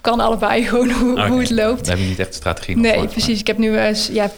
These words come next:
Speaker 1: in augustus, ehm, gaat er een platf-, ja, er is een platform met sieraden en sin-, in augustus, eh, kom ik daar ook op en dat is in Azië. Eh, dus eigenlijk vooral gericht op, eh, die markt. En, eh, ze hebben uit elk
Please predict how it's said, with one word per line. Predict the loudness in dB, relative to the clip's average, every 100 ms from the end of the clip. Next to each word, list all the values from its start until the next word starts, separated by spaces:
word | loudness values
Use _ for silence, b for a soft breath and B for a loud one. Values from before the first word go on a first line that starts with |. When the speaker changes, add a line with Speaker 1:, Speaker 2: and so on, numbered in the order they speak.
| -4
Speaker 1:
in | -2
augustus, | 0 0 -2 -2 -2 -2
ehm, | 0 0 0 0 0 0 -2 -4
gaat | -2 -2
er | 0
een | -2 0 -2 -2
platf-, | -2 -4 -8
ja, | -4
er | -2
is | -4
een | -2
platform | -2 0 0
met | 0 -2
sieraden | -2 0 0 0 0
en | 0 -2
sin-, | -4 -4
in | -2 -2
augustus, | 0 -2 -2 -4 -4
eh, | -2 -2 0
kom | -2
ik | 0
daar | -2
ook | -2 -2
op | -2 -2
en | -4
dat | -6
is | -6
in | -6
Azië. | -2 -2 -2 -2 -2 -4 B B B B B
Eh, | 0
dus | 0 0 0
eigenlijk | 0 -2
vooral | -2 -2
gericht | -2 -6 -6
op, | -8 -8
eh, | -6 -6
die | -2 0
markt. | 0 -2 -6 -12 -10
En, | -8 -6 -8 -10
eh, | -6 -4
ze | -4 -4
hebben | -2 0
uit | 0
elk | 0 0 -2